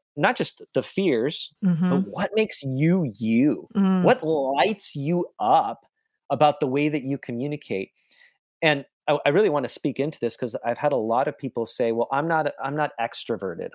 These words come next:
Speaker 1: I'm
Speaker 2: Mm.
Speaker 1: not this charismatic, wild person." And my response is always, "You don't need to be at all." Wha-,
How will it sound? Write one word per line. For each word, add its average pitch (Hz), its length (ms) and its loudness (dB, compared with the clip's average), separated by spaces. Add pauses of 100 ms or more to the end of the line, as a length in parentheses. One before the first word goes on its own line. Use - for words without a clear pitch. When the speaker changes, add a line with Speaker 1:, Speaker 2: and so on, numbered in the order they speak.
Speaker 1:
I'm 240 140 4
Speaker 2:
Mm. 240 60 4
Speaker 1:
not 131 300 2
this - 180 -4 (120)
charismatic, 120 920 0 (380)
wild 117 640 2
person." 95 680 -6 (800)
And 131 120 0
my 127 80 4
response 143 440 0
is 123 100 -6
always, 113 260 0 (560)
"You 143 200 -2
don't 160 200 0
need 160 240 -6
to - 120 -4
be - 180 -10 (720)
at 117 120 0
all." 151 440 2 (840)
Wha-, 123 260 0